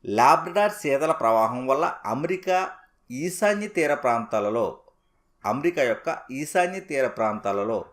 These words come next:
లాబ్రడార్ శీతల ప్రవాహం వల్ల ఉష్ణోగ్రతలు తగ్గుతాయి. అదేవిధంగా పవనాలు.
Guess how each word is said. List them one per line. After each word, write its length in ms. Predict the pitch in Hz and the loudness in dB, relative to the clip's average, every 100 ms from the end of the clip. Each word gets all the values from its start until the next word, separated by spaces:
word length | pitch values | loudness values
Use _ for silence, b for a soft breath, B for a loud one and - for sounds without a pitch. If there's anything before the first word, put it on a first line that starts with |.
| _ _ _ _ 98 | _ _ _ _ -2
లాబ్రడార్ 640 | 107 139 160 180 180 180 | 4 4 4 2 2 2
శీతల 340 | - 131 131 | -2 -4 -4
ప్రవాహం 400 | - 104 107 104 | -2 0 0 0
వల్ల 140 | 113 117 | -4 -4
ఉష్ణోగ్రతలు 600 | 107 - 113 98 113 190 262 _ _ - | -6 -8 -6 -4 -4 -6 -8 _ _ -6
తగ్గుతాయి. 500 | 104 98 104 90 82 - - - - - - - - | -4 -2 -2 -2 -4 -8 -20 -20 -20 -20 -20 -18 -8
అదేవిధంగా 440 | 101 127 139 170 - - | -2 -2 -2 -4 -6 -2
పవనాలు. 640 | 107 117 143 104 98 113 | 2 4 4 2 2 0